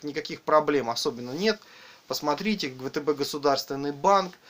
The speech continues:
с государственным участием. И вы знаете, что на самом деле всё будет хорошо, и на самом деле государство прибирает к рукам. Вы знаете, почему-то карта,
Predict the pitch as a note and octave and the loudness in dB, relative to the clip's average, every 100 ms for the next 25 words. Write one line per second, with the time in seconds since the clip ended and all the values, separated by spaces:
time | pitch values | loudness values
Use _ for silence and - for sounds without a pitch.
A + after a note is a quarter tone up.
0 | - - B2 C3+ D#3 D3+ D3 - C#3 C#3+ | -20 -12 -8 -6 -4 0 0 -2 -6 -6
1 | C#3+ F#3 F3 - D#3+ D3+ - - - - | 0 2 2 0 -4 -4 -8 -20 -20 -14
2 | D3 D#3 D#3 D#3+ C#3+ D3+ D3 D#3+ D3+ D3+ | -10 -6 -4 -2 -2 -2 2 2 2 0
3 | - D3+ D3+ - D#3 D#3+ C#3 C3 F3 E3+ | -6 -4 0 2 2 0 -4 -6 -2 0
4 | D3 D3+ - - - - D#3+ D#3+ D#3 D#3 | 0 0 -2 -16 -14 -6 -6 -6 -10 -8
5 | - D#3+ E3 - D3+ D#3+ D3+ D3 D3 D3+ | 0 4 4 2 0 2 2 2 -2 -6
6 | C#3+ D#3 E3 D#3+ E3 C#3 E3 D3+ C3+ C#3+ | -2 -2 2 0 0 -4 -6 -6 -8 -4
7 | C#3+ D#3+ - D3 C#3+ C#3+ D#3 C#3 D3 C3+ | 0 0 0 -8 -4 0 2 0 -4 -2
8 | E3+ D#3+ B2+ C3 F3 E3 - - - F3 | 2 2 0 -2 0 0 -6 -8 -4 -4
9 | E3 - D#3 C#3+ C3 | -4 -2 0 0 -2